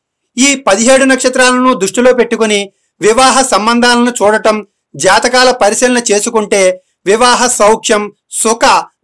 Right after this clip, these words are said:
దాంపత్య జీవనంలో ఎనలేని స్వర్గ సంతోషాలను జీవితాంతం అనుభవిస్తారనటంలో ఎటువంటి సందేహం లేదు. జాతక పరిశీలనలో కానవచ్చే దోషాలు, వాటి పరిహారాల గురించి రాబోయే ఎపిసోడ్ను వివాహ ఛానల్లో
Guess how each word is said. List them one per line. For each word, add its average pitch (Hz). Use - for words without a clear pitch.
దాంపత్య 254
జీవనంలో 220
ఎనలేని 247
స్వర్గ 208
సంతోషాలను 220
జీవితాంతం 240
అనుభవిస్తారనటంలో 226
ఎటువంటి 208
సందేహం 202
లేదు. 143
జాతక 262
పరిశీలనలో 240
కానవచ్చే 233
దోషాలు, 208
వాటి 240
పరిహారాల 233
గురించి 233
రాబోయే 247
ఎపిసోడ్ను 214
వివాహ 226
ఛానల్లో 220